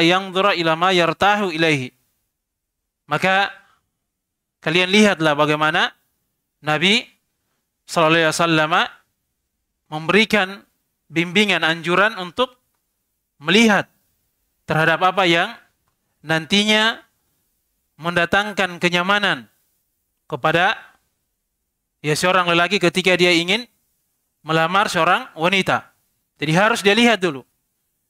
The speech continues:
Di samping dia kenal dari agamanya, maka dia juga harus mempertimbangkan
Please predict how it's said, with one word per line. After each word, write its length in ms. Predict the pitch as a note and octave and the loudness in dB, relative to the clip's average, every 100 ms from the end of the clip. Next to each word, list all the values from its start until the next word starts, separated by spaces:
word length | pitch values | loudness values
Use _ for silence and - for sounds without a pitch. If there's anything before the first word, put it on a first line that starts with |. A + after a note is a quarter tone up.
| _ | _
Di 80 | D3 | -6
samping 420 | - G#3 G3 G3 | -2 -2 0 -2
dia 480 | F3+ F3 D#3+ D#3+ - - | 2 2 2 -2 -8 -6
kenal 320 | F3 F#3+ F#3 | -2 0 0
dari 240 | F3 E3+ | 0 0
agamanya, 580 | D#3+ D#3+ D3+ D3+ F3 B3 - _ _ _ _ _ _ _ _ _ _ _ | 2 0 0 0 0 -2 -4 _ _ _ _ _ _ _ _ _ _ _
maka 560 | D3+ D#3+ G3+ A#3 - - _ _ _ _ _ _ _ | -4 0 0 -2 -4 -20 _ _ _ _ _ _ _
dia 240 | _ F3+ F3 | _ 0 0
juga 320 | F#3 G3 F#3+ | 2 2 4
harus 240 | G#3 - | 2 0
mempertimbangkan 1120 | F#3 G3 F3 F3+ - F3 F3+ G3 G3 G3+ A3 | -2 -4 -2 -4 -4 -4 -2 -2 -2 -2 -2